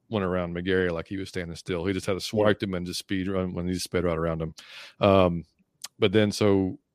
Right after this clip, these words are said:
Speaker 1: on that, uh, big punt return they had, man, and Troy saved probably a touchdown.
Speaker 2: A ki-, how, how did you catch the kick returner? Man,
Speaker 1: Yeah.
Speaker 2: Troy, Troy's something else, man.
Speaker 1: He's a special
Speaker 2: Troy
Speaker 1: athlete, man.
Speaker 2: superhero.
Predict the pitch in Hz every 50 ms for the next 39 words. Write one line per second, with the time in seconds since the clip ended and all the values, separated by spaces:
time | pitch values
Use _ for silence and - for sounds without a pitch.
0 | _ _ _ _ _ _ _ _ _ _ _ _ _ _ - - 107 101 104 101
1 | 95 - - _ _ 156 151 - _ _ - 98 90 87 85 82 82 80 123 -
2 | _ - 104 _ - 131 131 120 107 - 120 117 107 107 98 - 101 98 90 90
3 | 90 90 87 92 92 90 92 90 92 90 90 90 90 90 92 92 90 95 - -
4 | 117 110 104 95 - - - 101 101 90 - - - - 117 123 120 110 110 107
5 | 104 101 90 - 95 87 - - - 80 76 78 78 - _ _ _ _ - -
6 | 120 120 - - - 180 - - - - - - - 135 143 143 139 139 135 120
7 | 113 - - - - 147 147 139 107 120 143 123 - - 147 143 127 - - -
8 | 120 123 - - 160 143 - 127 123 123 - 135 131 131 123 113 104 92 85 -
9 | _ _ _ _ _ _ _ _ - 131 135 139 131 131 - - 190 196 208 214
10 | 196 156 - - - _ _ _ _ - - 160 185 247 254 - - 165 127 110
11 | 120 123 135 143 143 131 113 - - 104 104 110 113 113 113 110 101 127 127 127
12 | 160 175 202 190 190 185 - 190 - 143 139 143 143 131 123 117 104 92 -